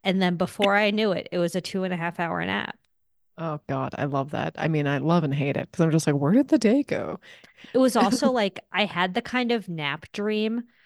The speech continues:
Speaker 1: where the dream was that I woke up from my nap, but, and, like, it was kind of like an alternate reality. Like, I walked into my kitchen and it was, like, covered in plastic wrap. Like, Jerry was, like, doing
Speaker 2: Oh.
Speaker 1: something in there.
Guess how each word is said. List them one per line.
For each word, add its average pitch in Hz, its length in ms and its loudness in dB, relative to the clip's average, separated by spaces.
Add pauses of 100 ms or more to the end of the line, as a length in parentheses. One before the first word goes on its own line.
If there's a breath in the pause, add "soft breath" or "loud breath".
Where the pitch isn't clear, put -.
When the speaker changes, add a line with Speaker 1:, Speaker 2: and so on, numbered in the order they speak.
(140 soft breath)
Speaker 1:
where 170 680 4 (540)
the 208 120 4
dream 202 340 2
was 202 160 0
that 175 160 -2
I 156 80 -2
woke 156 300 -6
up 165 120 -4
from 160 200 -8
my 135 160 -2
nap, 135 400 -2 (400)
but, - 200 0
and, 175 140 2
like, 156 240 2
it 175 100 0
was 175 140 4
kind 175 240 0
of 170 80 0
like 170 160 0
an 170 100 -2
alternate 160 460 -4
reality. 156 640 -2
Like, 165 180 -2
I 139 80 0
walked 160 300 0
into 180 140 -2
my 139 120 -2
kitchen 220 600 0 (640 loud breath)
and 180 100 0
it 180 40 0
was, 170 200 -2
like, 170 180 -2
covered 175 460 0
in 156 180 -2
plastic - 720 -4
wrap. 214 300 2
Like, 180 280 0 (240)
Jerry 175 340 2
was, 170 200 2
like, - 160 2
doing 160 380 2
Speaker 2:
Oh. 160 40 -4
Speaker 1:
something 202 480 0
in 202 120 0
there. 214 340 2